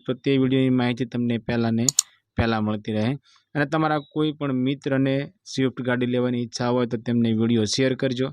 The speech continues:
જેથી કરી તમારા મિત્રને ગાડી ગમે તો તે પણ સ્વિફ્ટ ગાડી લઈ શકે. મિત્રો આ સ્વિફ્ટ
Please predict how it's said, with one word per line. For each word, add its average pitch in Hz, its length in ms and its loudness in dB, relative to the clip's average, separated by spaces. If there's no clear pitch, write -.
જેથી 123 280 0
કરી 127 220 0
તમારા 123 340 0
મિત્રને 123 420 0
ગાડી 123 260 0
ગમે 120 220 2
તો 135 80 0
તે 143 100 4
પણ 131 220 2
સ્વિફ્ટ 131 380 -2
ગાડી 117 260 0
લઈ 110 200 2
શકે. 110 240 -2
મિત્રો 170 260 2
આ 160 120 0
સ્વિફ્ટ 156 240 -2